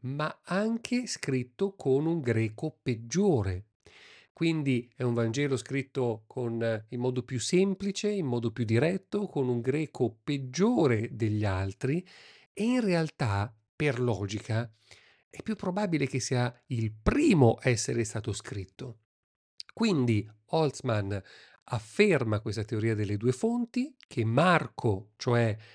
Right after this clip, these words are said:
è il Vangelo più antico ad essere stato scritto, e che Marco costituisce la fonte, o perlomeno una delle fonti principali,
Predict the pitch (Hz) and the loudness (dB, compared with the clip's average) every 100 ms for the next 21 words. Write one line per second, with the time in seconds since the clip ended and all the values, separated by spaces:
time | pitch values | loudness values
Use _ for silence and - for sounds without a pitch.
0 | - - 123 123 - 120 110 107 107 123 | -20 -6 -4 -4 -4 -6 -2 -2 0 0
1 | 127 120 110 120 107 107 - 190 165 - | 0 0 0 0 0 -2 -2 -4 -2 -2
2 | 110 107 104 117 107 - 98 131 - - | 0 0 -2 -4 -6 -6 -6 -6 -6 -6
3 | 98 - 139 139 - - - 170 - 180 | -8 -6 -6 -6 -10 -20 -6 -6 -2 0
4 | 202 226 175 143 - - 254 - - 180 | 2 0 -2 -4 -4 -2 -2 -2 -4 -4
5 | 190 190 160 - 120 110 151 165 - 135 | -2 -4 -4 -4 -4 -2 -2 -4 2 2
6 | 104 107 110 147 202 - _ _ _ - | 2 -2 0 2 2 -2 _ _ _ -6
7 | 123 - 117 110 139 131 120 - 220 220 | -4 0 0 4 4 4 0 4 6 8
8 | 156 113 104 110 - 165 143 127 123 147 | 6 6 4 2 2 2 2 -2 -4 -4
9 | 160 233 247 247 254 294 | -4 -2 -2 0 0 -2